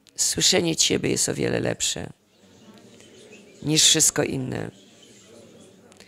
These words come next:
Ja modlę się o uwolnienie z jakiegokolwiek zwiedzenia.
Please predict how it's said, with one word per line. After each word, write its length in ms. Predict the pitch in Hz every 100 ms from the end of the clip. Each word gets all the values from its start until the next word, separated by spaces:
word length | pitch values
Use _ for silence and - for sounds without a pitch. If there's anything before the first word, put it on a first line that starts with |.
| - - _ _ _ _ -
Ja 180 | 156
modlę 360 | 160 175 160 151
się 320 | - 117 117 - - -
o 80 | 147
uwolnienie 580 | 147 165 160 156 147
z 60 | 139
jakiegokolwiek 760 | 151 - 143 147 147 143 -
zwiedzenia. 560 | 131 - - 117 107